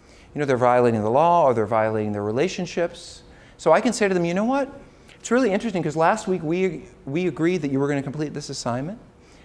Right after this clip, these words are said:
And it's really, I'm curious that you didn't do it because you came in and you said you really wanted help.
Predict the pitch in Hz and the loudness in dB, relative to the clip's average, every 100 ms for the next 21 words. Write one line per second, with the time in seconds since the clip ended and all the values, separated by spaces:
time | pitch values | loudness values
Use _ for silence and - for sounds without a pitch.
0 | - - 147 147 143 165 180 143 160 - | -12 -2 0 0 0 2 2 4 0 0
1 | 220 254 160 143 143 147 170 226 220 151 | -2 -2 -2 -4 -4 -4 -2 -2 -4 -8
2 | 131 135 - 190 208 180 147 151 123 123 | -8 -10 -8 -4 -2 -4 -4 -6 -4 -2
3 | 170 214 180 165 170 139 113 - | -2 -2 -2 -4 -6 -4 -4 -4